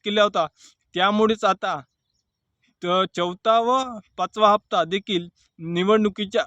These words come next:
अगोदरच मिळण्याची शक्यता आहे, माध्यमातून वर्तवली जातं. त्यामुळे आता ज्या शेतकऱ्यांनी ईकेवायसी व आधार लिंक केले नसेल,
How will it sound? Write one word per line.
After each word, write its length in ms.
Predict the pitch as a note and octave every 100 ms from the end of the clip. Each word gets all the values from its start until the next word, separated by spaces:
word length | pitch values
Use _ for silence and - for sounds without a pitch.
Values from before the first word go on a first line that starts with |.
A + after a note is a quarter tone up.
| G3
अगोदरच 500 | F#3 G3+ G#3 G3+ -
मिळण्याची 580 | D#3 F3+ G#3 G#3 G3 G3+
शक्यता 560 | - F#3+ - F#3 F3 F3
आहे, 100 | G3
माध्यमातून 720 | G3 F3+ F3 G3 F3+ D#3+ G3+
वर्तवली 380 | G#3+ G#3 G#3 F#3+
जातं. 260 | E3 C3 C3+ _ _ _ -
त्यामुळे 440 | G3 A3 A3 E3+ D#3 _ E3+
आता 240 | E3+ A3+
ज्या 240 | G#3 F#3+ A3
शेतकऱ्यांनी 600 | - F3+ - G#3 G#3 G#3+
ईकेवायसी 600 | F#3 F#3+ G3+ G3+ G3+ G#3+
व 180 | G#3+ A#3+
आधार 280 | A3 E3 F#3+
लिंक 200 | F#3+ G3
केले 220 | G#3 G3+ G#3
नसेल, 180 | G3